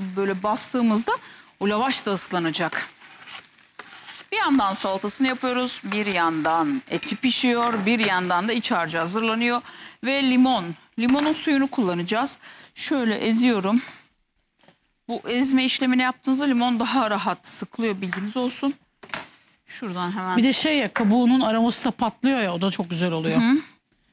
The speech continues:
Speaker 2: Eziyorsun kabuğunun aroması.
Speaker 1: Evet, kabuğunun aroması
Speaker 2: O biraz
Speaker 1: da
Speaker 2: suyunu
Speaker 1: çekiyor.
Speaker 2: çekince domatesini ve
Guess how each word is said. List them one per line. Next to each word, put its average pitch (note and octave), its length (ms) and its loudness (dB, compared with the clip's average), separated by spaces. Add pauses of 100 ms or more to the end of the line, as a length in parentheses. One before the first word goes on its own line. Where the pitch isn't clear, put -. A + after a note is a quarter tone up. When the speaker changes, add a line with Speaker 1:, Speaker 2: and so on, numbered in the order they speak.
(200)
Speaker 2:
Eziyorsun F#3+ 420 0
kabuğunun F#3+ 460 2
aroması. F3+ 580 0
Speaker 1:
Evet, F3 480 -4
kabuğunun F3 340 -2
aroması F3 380 2
Speaker 2:
O D#4 40 2
biraz F4 140 2
Speaker 1:
da - 40 0
Speaker 2:
suyunu F4+ 300 0
Speaker 1:
çekiyor. E4 180 0
Speaker 2:
çekince E4+ 220 4
domatesini D4+ 440 2
ve D#4 220 0